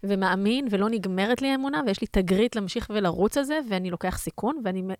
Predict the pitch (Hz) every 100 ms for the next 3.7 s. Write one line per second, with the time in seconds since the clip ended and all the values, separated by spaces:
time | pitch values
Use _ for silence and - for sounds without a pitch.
0 | - - - 170 - 254 277 277 285 -
1 | 277 - 330 - - - 202 - 202 196
2 | 220 269 277 269 294 - 294 330 247 190
3 | 240 - - _ - 185